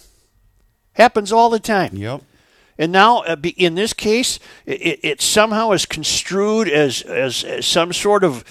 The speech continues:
Speaker 1: uh, criminal mischief. B as in B, S as in S. Guy's out jogging,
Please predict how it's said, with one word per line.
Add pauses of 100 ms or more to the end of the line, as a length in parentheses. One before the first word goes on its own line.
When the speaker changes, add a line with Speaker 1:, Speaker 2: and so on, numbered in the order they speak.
(340)
Speaker 1:
uh,
criminal
mischief. (600)
B
as
in
B, (460)
S (100)
as
in
S. (760)
Guy's
out
jogging,